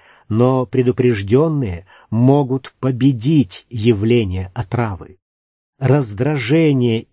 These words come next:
и его дитя империл легко согласуются с ядом пространства,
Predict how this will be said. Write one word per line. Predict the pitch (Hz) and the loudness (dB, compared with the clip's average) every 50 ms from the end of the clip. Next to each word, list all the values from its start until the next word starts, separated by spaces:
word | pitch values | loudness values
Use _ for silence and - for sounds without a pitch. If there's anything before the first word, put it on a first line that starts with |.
| _ | _
и | - 139 | 0 0
его | 127 117 123 113 123 139 131 | 4 4 2 2 2 0 2
дитя | 110 123 120 - - 135 131 127 - - _ | 0 -2 -4 -2 -2 -2 -2 -2 -4 -6 _
империл | - 123 117 110 - - 139 156 170 175 151 151 127 104 92 90 - _ _ _ _ - _ _ | -2 0 0 0 -2 0 2 2 2 2 2 2 0 0 -2 -8 -12 _ _ _ _ -20 _ _
легко | 117 131 156 143 - - _ - 135 156 165 156 | 4 4 4 4 2 -4 _ 0 0 0 0 -2
согласуются | - - 165 147 151 160 160 151 - - 147 151 147 135 131 127 - - - 123 | -4 -4 -4 -2 -2 -2 -2 -4 -2 0 2 4 4 4 4 2 -2 -4 -6 -6
с | - - - | -6 -4 -2
ядом | 107 120 127 123 113 120 120 | 0 0 0 0 -2 -2 -4
пространства, | - - 113 110 - - - 110 113 123 139 143 - - - 156 165 160 - | -2 -4 -6 -6 -6 -6 -4 -2 -2 -2 -2 -4 -6 -6 -4 -2 -2 -2 -4